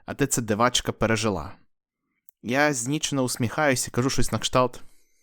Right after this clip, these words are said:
«Та всі одразу». Чи то лише моє сприйняття і моя відповідальність за таке сприйняття. І всі реп'яхи дають мені спокій, бо в такій відповіді немає драми.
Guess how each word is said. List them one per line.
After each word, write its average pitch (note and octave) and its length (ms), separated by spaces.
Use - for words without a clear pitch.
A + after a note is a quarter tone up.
«Та - 160
всі - 220
одразу». D#2 460
Чи G2+ 420
то E3+ 100
лише F3 200
моє D#3+ 160
сприйняття C#3 480
і B2 120
моя G#2 140
відповідальність G#2 580
за F#2 60
таке - 200
сприйняття. - 600
І A#2 60
всі D#3+ 160
реп'яхи C#3 420
дають A#2 300
мені G2+ 140
спокій, - 480
бо F#2 160
в F#2 60
такій F#2+ 280
відповіді F#2 400
немає F#2+ 300
драми. E2+ 360